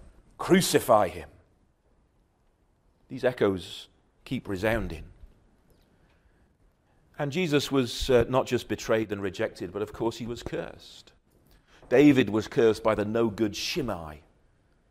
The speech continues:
Jesus was cursed by the crowd and the criminals who hung next to him. When Shimei was cursing David, David speculated that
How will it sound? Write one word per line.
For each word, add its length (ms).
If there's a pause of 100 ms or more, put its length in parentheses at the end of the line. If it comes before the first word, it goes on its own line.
(300)
Jesus 480
was 160
cursed 360
by 120
the 80
crowd 720 (760)
and 120
the 40
criminals 840 (340)
who 140
hung 200
next 280
to 80
him. 180 (1800)
When 160
Shimei 420
was 240
cursing 560
David, 500 (600)
David 260
speculated 840
that 340